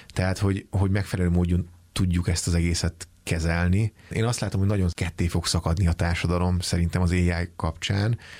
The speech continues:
Van, aki ezt a helyén fogja tudni kezelni, és van, aki nem. Van, aki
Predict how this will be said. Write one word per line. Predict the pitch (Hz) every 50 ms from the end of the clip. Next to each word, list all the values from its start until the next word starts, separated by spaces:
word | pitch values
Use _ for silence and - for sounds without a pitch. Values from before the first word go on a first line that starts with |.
| -
Van, | - - 101 107 113
aki | 104 - - 98
ezt | 87 - -
a | 90
helyén | 82 101 101 104
fogja | 90 - 107 101 95
tudni | - - 98 98 92
kezelni, | - 98 90 98 92 90
és | 87 85 -
van, | - 95 90
aki | 80 - 92
nem. | 85 87 92 110 131 127 113 - - - - - - -
Van, | 92 92 98 95
aki | 87 - 98 95 90 -